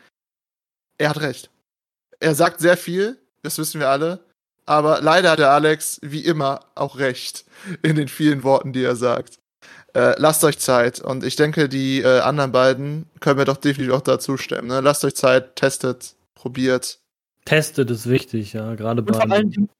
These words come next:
Speaker 3: und vor allen
Speaker 2: Malen
Speaker 3: Dingen,
Speaker 2: und so.
Speaker 3: wenn was schief geht, ist nicht schlimm.
Speaker 1: Ja.
Speaker 3: Wenn, wenn, wenn was schief geht oder ihr verschneidet, ist nicht schlimm. Es passiert jedem von uns. Das passiert mir auch noch.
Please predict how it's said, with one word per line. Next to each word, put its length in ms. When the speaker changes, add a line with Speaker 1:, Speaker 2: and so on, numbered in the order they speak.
Speaker 3:
und 160
vor 120
allen 120
Speaker 2:
Malen 200
Speaker 3:
Dingen, 140
Speaker 2:
und 160
so. 260
Speaker 3:
wenn 280
was 160
schief 320
geht, 320
ist 180
nicht 120
schlimm. 300
Speaker 1:
Ja. 140
Speaker 3:
Wenn, 220
wenn, 120
wenn 140
was 160
schief 180
geht 180
oder 220
ihr 100
verschneidet, 720
ist 160
nicht 120
schlimm. 260
Es 100
passiert 380
jedem 200
von 140
uns. 80
Das 100
passiert 340
mir 360
auch 200
noch. 300